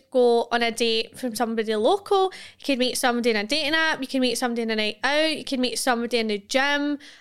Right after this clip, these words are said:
a coffee shop. You can meet people anywhere. People D M you, like, social media.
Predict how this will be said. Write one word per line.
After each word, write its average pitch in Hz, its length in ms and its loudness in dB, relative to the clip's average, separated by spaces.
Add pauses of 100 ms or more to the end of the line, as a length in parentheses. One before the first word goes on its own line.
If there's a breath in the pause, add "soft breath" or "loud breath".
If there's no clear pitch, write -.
(120)
a - 60 -6
coffee 311 460 2
shop. 294 360 2
You 285 60 -2
can 262 240 -2
meet 285 200 -2
people 311 320 0
anywhere. 285 520 0 (540 loud breath)
People 247 300 0
D 233 300 0
M 294 160 2
you, 311 220 2
like, 254 320 -2
social 240 300 -2
media. 277 440 2